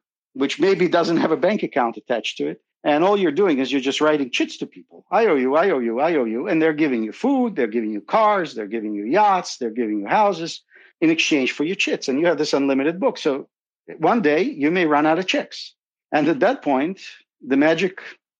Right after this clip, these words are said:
stops. And I think that essentially this is what we're being called out on in this conflict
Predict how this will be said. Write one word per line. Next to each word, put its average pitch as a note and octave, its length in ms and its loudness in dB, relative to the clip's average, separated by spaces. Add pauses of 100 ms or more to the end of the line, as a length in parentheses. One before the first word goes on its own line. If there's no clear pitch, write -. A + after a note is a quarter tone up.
stops. - 460 -2 (420)
And C#3+ 120 2
I D3+ 60 4
think G3+ 260 0
that C#3+ 320 2 (520)
essentially B2+ 840 0
this D3+ 280 0
is C3 140 0
what C3+ 200 0
we're B2+ 140 0
being A2+ 240 0
called C3 300 2
out A2 240 2
on F#2 240 -10
in C#3 100 2
this B2+ 160 0
conflict - 640 -2